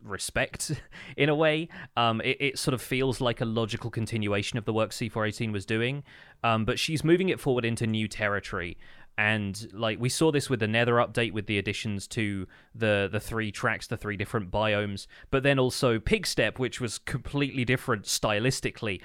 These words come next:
and kind of gives you a fun thing to seek out a music disc for. Um, and I,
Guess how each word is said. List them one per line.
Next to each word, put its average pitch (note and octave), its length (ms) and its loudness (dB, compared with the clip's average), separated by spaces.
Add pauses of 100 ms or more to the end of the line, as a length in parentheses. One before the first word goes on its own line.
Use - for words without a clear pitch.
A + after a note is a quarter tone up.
(360)
and A2+ 220 0
kind B2 240 2
of G#2 140 0
gives A#2+ 220 0
you A2 120 0
a G2 40 0
fun A2+ 280 2
thing A2 220 -2
to G#2 100 -6
seek G#2+ 260 -6
out G2 220 -6
a G2 280 -4
music A2+ 440 -4
disc - 280 -8
for. F#2+ 300 -4 (500)
Um, A2+ 440 2 (100)
and A#2+ 500 0 (140)
I, A#2+ 480 0